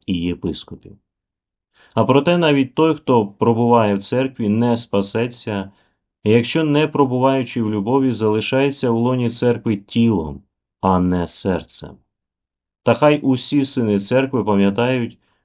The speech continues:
що вони повинні приписувати своє виняткове становище не власним заслугам,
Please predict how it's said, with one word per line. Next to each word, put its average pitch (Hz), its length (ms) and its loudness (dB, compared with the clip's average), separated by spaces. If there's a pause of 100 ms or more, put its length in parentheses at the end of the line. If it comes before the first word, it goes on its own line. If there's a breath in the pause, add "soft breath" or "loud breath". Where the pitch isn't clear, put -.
(160)
що - 260 -2
вони 143 240 2
повинні 147 640 0
приписувати 127 840 -2
своє 120 360 0
виняткове 110 580 0
становище 107 640 -2
не 107 220 4
власним 107 580 0
заслугам, 95 720 -6